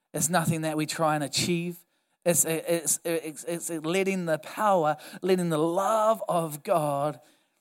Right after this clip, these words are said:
minister into our life, and it brings power. Um, just think about this in the natural for a second. It says, "And may you have the power to understand, all God's people should, how wide."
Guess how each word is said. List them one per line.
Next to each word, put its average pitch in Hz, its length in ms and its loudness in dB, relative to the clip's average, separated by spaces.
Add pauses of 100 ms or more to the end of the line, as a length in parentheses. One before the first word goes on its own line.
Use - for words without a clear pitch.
minister 160 800 -2 (340)
into 165 340 2
our 143 240 6
life, 143 420 2
and 139 120 -4
it 120 100 -8
brings 139 300 -6
power. 143 640 -2 (1500)
Um, 196 300 6 (140)
just 311 280 8
think 269 220 4
about 180 260 4
this - 380 -2 (800)
in 202 140 6
the 185 80 6
natural 185 460 4
for 165 180 2
a 147 80 4
second. 139 480 -4 (960)
It 185 120 0
says, 196 460 2 (1300)
"And 185 100 2
may 254 180 6
you 247 60 6
have 226 160 6
the 202 80 0
power 214 220 6
to 226 60 8
understand, 214 440 4
all 190 140 4
God's 190 240 2
people 196 240 0
should, 170 260 2
how 175 220 4
wide." 196 440 6